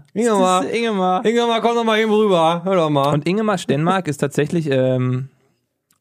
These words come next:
Speaker 2: ja, Schwede.
Speaker 1: Ja.
Speaker 2: Und wird als die Nummer eins geführt, der All-Time-List der männlichen Skifahrer.
Speaker 1: Ah, das ist ja krass.
Speaker 2: Crazy, ne? Also Namen, das sind so Namen, die hab ich nie gehört. Das sind dann die, die leisen Stillen, kein Alberto Tomba,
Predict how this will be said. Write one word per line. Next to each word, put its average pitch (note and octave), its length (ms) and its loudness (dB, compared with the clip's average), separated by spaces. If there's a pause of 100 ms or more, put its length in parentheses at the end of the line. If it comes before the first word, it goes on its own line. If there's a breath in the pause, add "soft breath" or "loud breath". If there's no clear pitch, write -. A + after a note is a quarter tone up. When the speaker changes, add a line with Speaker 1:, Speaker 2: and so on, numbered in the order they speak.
(100)
Speaker 2:
ja, - 360 0
Schwede. D#3 400 0 (240)
Speaker 1:
Ja. G#2+ 340 -6 (600 soft breath)
Speaker 2:
Und B2 180 0
wird C3+ 300 0
als B2 580 -2
die C3 80 0
Nummer D#3+ 200 2
eins F3+ 240 -2
geführt, A2 380 -4
der A#2 300 0
All-Time-List G#2+ 800 -2
der G#2+ 100 0
männlichen B2+ 380 -2
Skifahrer. G#2+ 500 -6 (200)
Speaker 1:
Ah, A#2+ 160 0
das B2 140 -2
ist - 20 -14
ja D3+ 80 -2
krass. - 360 -8 (880)
Speaker 2:
Crazy, G#3+ 280 -2
ne? F3 220 -2
Also C3+ 180 -2
Namen, D#3+ 340 0
das E3 100 0
sind F#3+ 100 0
so F3 100 0
Namen, F3 260 0
die D#3+ 100 0
hab D#3 100 -2
ich D#3 80 -6
nie E3+ 140 0
gehört. D3+ 260 0
Das D#3 80 -2
sind D#3 80 0
dann D3+ 120 0
die, C3 160 0
die B2+ 120 -2
leisen C#3+ 340 0
Stillen, F#3+ 380 -2
kein C#3 180 -2
Alberto C3 360 -2
Tomba, E3 400 0